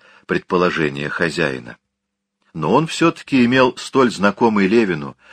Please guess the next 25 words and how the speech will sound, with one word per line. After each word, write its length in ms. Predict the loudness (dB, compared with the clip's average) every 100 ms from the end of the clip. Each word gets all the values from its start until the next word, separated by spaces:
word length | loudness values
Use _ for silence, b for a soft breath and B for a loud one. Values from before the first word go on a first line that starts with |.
| B B
и 80 | -8
всегда 580 | -6 -6 2 4 4 2
раздражающий 1040 | 0 -2 0 0 2 2 2 0 -4 -6
его 320 | -4 -2 2 2
безнадежный 960 | 2 0 0 0 2 2 0 -6 -8 b b b
и 80 | -2
унылый 520 | 0 0 0 -2 -4
вид. 400 | -6 -8 -12 -20 _ _ b b b -2
Вид 340 | 4 4 6
этот 260 | 2 2 0
говорил: 520 | 2 4 4 2 0 b b
«Все 220 | -8 0 0
это 120 | 0
хорошо, 800 | 0 0 0 2 4 4 2 -4 _ _ _ _ _ _ _
да 160 | -4
как 240 | 0 0 0
Бог 300 | -2 -2 -2
даст». 440 | -8 -8 -16 _ _ _ _ _ _ _ _ _ _ _ _ _ _ _ _ _ _ _
Ничто 420 | -4 -4 2 2
так 260 | 2 0 0
не 80 |
огорчало 500 | 0 2 0 0 2
Левина, 440 | 2 2 2 0 0
как 220 | -2 -4
этот 240 | -6 -8